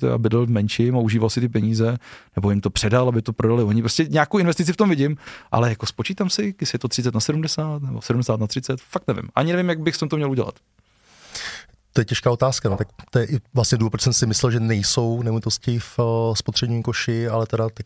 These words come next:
Speaker 2: teď jsem poučený, že jsou vlastně
Speaker 1: Není to
Speaker 2: zakomponovaný do toho imputovaný nájemní.
Speaker 1: Nepřímo, nepřímo, no. Nejsou tam jako přímá položka, že by tam bylo, že prostě lidi nakupujou nemovitosti, jako nakupují rohlíky, takže ta-, takhle tam nejsou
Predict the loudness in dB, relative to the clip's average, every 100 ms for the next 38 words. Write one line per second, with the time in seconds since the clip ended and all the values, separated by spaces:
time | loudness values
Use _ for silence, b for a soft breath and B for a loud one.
0 | -8 -2 -2 0 -2 0 0 0 0 2
1 | 2 0 -2 -2 0 2 4 4 4 2
2 | 2 2 2 2 0 0 -2 -2 -2 0
3 | 0 2 2 2 2 2 2 2 0 0
4 | 2 2 2 2 2 2 2 0 0 2
5 | 2 2 0 2 2 2 2 0 2 0
6 | 0 0 2 2 2 0 0 0 2 2
7 | 0 -2 -2 -2 0 0 0 0 2 2
8 | 0 -2 -2 0 0 0 -2 0 0 2
9 | 2 2 0 0